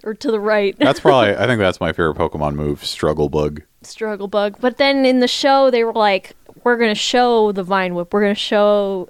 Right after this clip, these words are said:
Speaker 2: Yeah.
Speaker 1: Pikachu, like, electrocuting a bunch of
Speaker 2: Team Rocket
Speaker 1: Pidgeotos
Speaker 2: members.
Speaker 1: or whatever."
Speaker 2: Yeah.
Speaker 1: But in the, in Persona five, you don't get that as much.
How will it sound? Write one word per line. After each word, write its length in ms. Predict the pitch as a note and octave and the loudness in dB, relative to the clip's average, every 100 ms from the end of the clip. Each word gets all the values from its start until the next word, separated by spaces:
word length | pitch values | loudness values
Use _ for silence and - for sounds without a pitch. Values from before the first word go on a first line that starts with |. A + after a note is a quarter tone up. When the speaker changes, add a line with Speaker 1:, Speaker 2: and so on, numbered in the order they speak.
| - | -6
Speaker 2:
Yeah. 320 | F2+ D#2 D2+ | 0 2 2
Speaker 1:
Pikachu, 440 | A#3+ G#3 - A3 | 0 -2 -2 0
like, 220 | G3+ F#3 - | 2 0 0
electrocuting 1080 | G3+ G3 - G3+ - G3 F#3+ F#3 F3 F3 E3+ | 0 -2 -2 -6 -4 0 0 0 -2 -8 -10
a 100 | F#3 | -6
bunch 280 | F#3+ F#3+ | -2 -2
of 140 | F#3 F3 - _ - C#4+ - _ - | -4 -8 -16 _ -20 -20 -20 _ -20
Speaker 2:
Team 380 | - A3 G3 F3+ | -6 -4 0 0
Rocket 200 | E3+ E3+ | 2 2
Speaker 1:
Pidgeotos 180 | F#3 F3+ | 2 2
Speaker 2:
members. 140 | E3+ - | 0 0
Speaker 1:
or 100 | E3 | 0
whatever." 440 | E3+ E3+ E3+ F#3+ - - - - - - - - - | -2 -2 -2 -4 -8 -20 -20 -20 -20 -18 -18 -20 -6
Speaker 2:
Yeah. 360 | F2 E2+ D#2 D2+ | 0 2 2 2
Speaker 1:
But 140 | A#3+ | 2
in 200 | B3 B3+ | 2 2
the, 200 | B3 B3+ | 2 2
in 460 | A#3 A#3 A3+ A3 G3 - | 2 2 2 0 -4 -4
Persona 380 | A#3+ A3+ A#3 | -2 2 0
five, 480 | G#3+ C4 B3+ B3+ A#3 | 0 2 2 4 2
you 200 | G#3 G#3+ | -2 -2
don't 260 | G#3+ G#3 - - - - - - | 0 0 -2 -14 -20 -20 -20 -4
get 320 | A3 A3 - | -2 -2 -2
that 220 | A#3+ A3 | 0 2
as 140 | A3 A#3 | 2 0
much. 240 | A#3 A3 | -2 -2